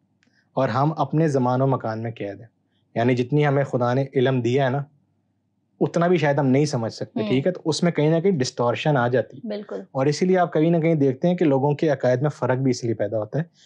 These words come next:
Speaker 1: कि अगर खुदा एक है तो अकायद इतने सारे क्यों हैं?
Speaker 2: हम्म।
Speaker 1: अकायद इतने सारे इस-, इसलिए हैं क्योंकि लोगों का तजर्बा फ़र्क है खुदा का, उनके यहाँ किताबें फ़र्क हैं और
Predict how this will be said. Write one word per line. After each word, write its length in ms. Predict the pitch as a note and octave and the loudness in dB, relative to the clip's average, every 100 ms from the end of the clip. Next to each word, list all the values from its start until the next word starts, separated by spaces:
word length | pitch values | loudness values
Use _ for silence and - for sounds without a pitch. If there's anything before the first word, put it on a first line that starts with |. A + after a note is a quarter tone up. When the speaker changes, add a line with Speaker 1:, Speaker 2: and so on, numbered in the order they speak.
| _ | _
Speaker 1:
कि 100 | - | -4
अगर 160 | C3 D3 | 0 0
खुदा 340 | C#3+ C3 C#3+ D3+ | -2 0 0 -2
एक 280 | C#3+ C#3+ D3+ | 0 0 0
है 80 | D#3+ | -2
तो 100 | E3+ | -4
अकायद 420 | - B2+ C3 C3+ | -4 -2 0 0
इतने 180 | B2+ B2 | 0 -2
सारे 280 | A#2+ A2+ G#2+ | -2 -2 -2
क्यों 200 | - G#2+ | -6 -18
हैं? 340 | - - G#3+ | -16 -12 -12
Speaker 2:
हम्म। 180 | G#3 C3+ | -8 -6
Speaker 1:
अकायद 300 | - C3+ D3 | -2 0 0
इतने 240 | D#3+ E3+ | 0 0
सारे 240 | D#3 C#3+ D3+ | 0 0 0
इस-, 180 | C#3+ - - | -2 -8 -8
इसलिए 320 | C3+ - D3+ F3 | -6 -2 0 2
हैं 100 | E3+ | 2
क्योंकि 200 | D#3+ D#3 | 2 2
लोगों 200 | C3+ C#3 | 2 2
का 100 | C3+ | 0
तजर्बा 380 | A#2+ A2+ A2 | 0 0 0
फ़र्क 300 | C#3+ D3+ C#3+ | 0 0 0
है 60 | D3 | 0
खुदा 280 | C#3 A#2+ A2+ | -2 0 -2
का, 160 | A#2+ C3+ _ _ _ - | -4 -12 _ _ _ -2
उनके 260 | C3 C3 | 0 2
यहाँ 80 | C#3 | 0
किताबें 420 | C3+ - A2+ C3 | -2 -2 0 0
फ़र्क 280 | C#3+ B2+ A#2+ | -2 -2 -2
हैं 120 | B2+ C3+ - - _ _ - | -4 -10 -16 -20 _ _ -4
और 420 | E3 F3+ C3 - | 0 0 0 -4